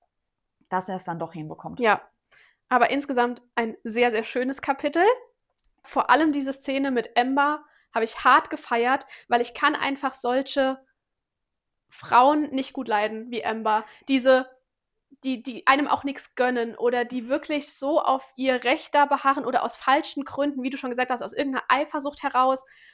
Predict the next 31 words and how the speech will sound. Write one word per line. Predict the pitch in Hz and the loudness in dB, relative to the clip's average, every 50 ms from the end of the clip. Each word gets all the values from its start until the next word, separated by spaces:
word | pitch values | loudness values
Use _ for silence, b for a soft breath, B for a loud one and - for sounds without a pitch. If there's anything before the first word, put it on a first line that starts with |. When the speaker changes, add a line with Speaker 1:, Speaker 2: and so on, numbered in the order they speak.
| B B | B B
Speaker 2:
oder | - 262 254 - - | 0 2 2 2 2
aus | 247 - - | 0 -2 -2
einer | 254 233 226 - | -2 -2 -2 0
Regelverliebtheit. | 240 269 285 - 330 330 - 294 277 277 294 302 - - - 285 277 277 277 277 b b b b b b - | -2 -2 -2 -2 -4 0 0 0 0 0 -2 -4 -6 -4 0 2 2 2 2 -2 b b b b b b -8
Das | 254 254 | -8 -6
geht | - 285 302 - | -4 -4 -4 -2
für | - 339 | -2 -2
mich | 311 330 - | -2 -2 -2
schon | - 330 330 | -2 -2 0
so | 330 302 | 0 0
in | 214 269 | -2 -2
diese | 285 285 277 269 | -2 -2 -2 -2
Richtung, | 285 277 - - 294 269 | -2 -4 -4 -6 -6 -4
so | 254 269 | -4 -4
ein | 262 240 | -2 0
leichtes | - 240 254 277 - - 285 - - - | 2 2 2 0 -2 -8 -10 -8 -6 -4
Mobbing | 233 233 233 233 233 220 208 214 | 0 2 2 4 4 2 2 2
ja | 208 208 202 - | 0 0 0 2
auch, | - 90 - - - - 202 | 0 0 -2 -2 -4 -2 -2
was | 220 220 208 | 0 0 0
sie | 208 196 | -2 -4
Speaker 1:
Mhm. | 196 202 | -4 -2
Speaker 2:
macht. | 208 196 - - - _ _ _ | -4 -4 -4 -8 -14 _ _ _
Speaker 1:
Ja. | - 190 190 175 - - - _ _ | -4 -2 -2 -2 -2 -4 -12 _ _
Speaker 2:
Und | - 262 262 | -4 -4 -4
ich | - - - | -4 -8 -8
liebe | - 262 285 311 370 370 339 302 - | -2 2 6 6 8 6 6 2 2
es, | - 269 285 285 - | 0 -2 -2 -2 -4
wenn | 254 254 | -4 -4
in | 247 247 240 | -4 -4 -4
Büchern | 247 254 277 330 330 - 254 220 208 220 254 320 | -2 0 0 0 0 0 -2 -2 -2 -2 -2 -4